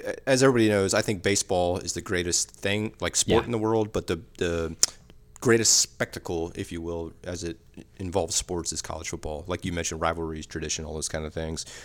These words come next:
Speaker 1: So, y-, you know, we're, we're both obviously excited, and the country is excited for the Florida-Miami game. What's going on in Central Florida? People bitching about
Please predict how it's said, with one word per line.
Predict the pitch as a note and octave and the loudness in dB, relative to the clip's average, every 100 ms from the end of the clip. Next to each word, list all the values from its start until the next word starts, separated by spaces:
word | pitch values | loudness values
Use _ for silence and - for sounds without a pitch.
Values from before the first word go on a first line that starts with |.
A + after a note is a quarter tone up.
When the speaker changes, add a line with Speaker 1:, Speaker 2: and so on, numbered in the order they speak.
| - | 6
Speaker 1:
So, | B2 A#2 - - - - | 8 8 6 -4 -18 -18
y-, | - - - - | -12 -10 -10 -2
you | C3+ | 2
know, | G#2 | 4
we're, | F#2+ G#2 G#2 | 4 4 4
we're | A2 A2+ | 2 2
both | G#2 A#2 - | 6 6 6
obviously | G#2+ G2 F#2 | 2 2 0
excited, | F2+ - F2 F2+ F2 - | 0 -2 -2 -2 -4 -6
and | G2 | -4
the | F2+ | -4
country | - B2 F2 | -2 -2 -2
is | D#2+ | -4
excited | - F2+ E2+ | -2 -2 -2
for | E2 | -4
the | D#2+ | -6
Florida-Miami | D#2+ F2+ E2 E2 F2+ G#2 G2 | -4 -6 -4 -2 2 2 2
game. | G2+ G2 F#2 - - - | 2 2 0 -4 -16 -2
What's | D3 | 0
going | - A#3+ F3+ | 4 6 8
on | D#3+ D3+ - | 8 6 2
in | |
Central | A2 B2 - | 0 0 -2
Florida? | - C3 A2 | 2 2 4
People | A2+ A2 F#2+ | 0 2 0
bitching | F2 G#2+ - F2+ | 2 2 2 0
about | E2 F2 E2+ | 2 2 2